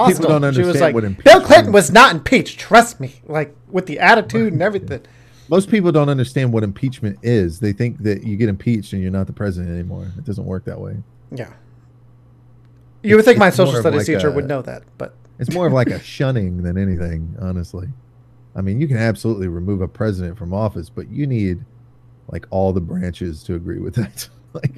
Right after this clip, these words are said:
Speaker 1: Yeah, kind of a big deal.
Speaker 2: uh, it's kind of a big issue, yeah. Um,
Speaker 1: So what else about, like, what,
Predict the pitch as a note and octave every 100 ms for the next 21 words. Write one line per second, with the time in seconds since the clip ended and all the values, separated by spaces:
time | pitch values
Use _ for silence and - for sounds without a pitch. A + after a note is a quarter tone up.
0 | - - - _ - D3+ C#3+ C3 B2+ B2
1 | A#2+ - - - - - A2+ - B2+ A#2
2 | G2 F2 G2 F#2 F#2+ F2+ - A#2 - G2
3 | G#2 - G#2+ - _ _ _ _ - _
4 | _ _ A2 A2 G#2 G#2+ - _ _ _
5 | _ _ - _ _ _ - D#3+ F3+ F3
6 | E3+ G#3+ A3 A3 G#3+ F3 F#3+ F#3+ - D#3+
7 | G#3